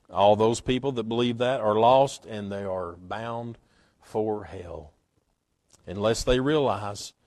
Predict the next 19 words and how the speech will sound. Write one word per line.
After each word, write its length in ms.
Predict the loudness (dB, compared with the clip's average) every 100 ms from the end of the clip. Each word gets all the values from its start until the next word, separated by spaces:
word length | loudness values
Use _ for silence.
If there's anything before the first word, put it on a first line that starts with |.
| _ _ _
that 180 | -8 -6
Jesus 520 | -4 -2 -4 -8 -10
is 120 | -10
the 80 | -6
one 180 | -6 -6
to 80 |
save 260 | -6 -6 -6
them 220 | -8 -12 -16 -16
and 140 | -12
turn 260 | -6 -6 -6
to 80 |
Him 180 | -8 -12
for 100 | -14
salvation, 680 | -12 -10 -8 -10 -12 -14 -20 -20 _ _ _
they 180 | 0 0
will 260 | 2 0 2
go 160 | 0
to 100 | 0
hell. 340 | -2 -4 -8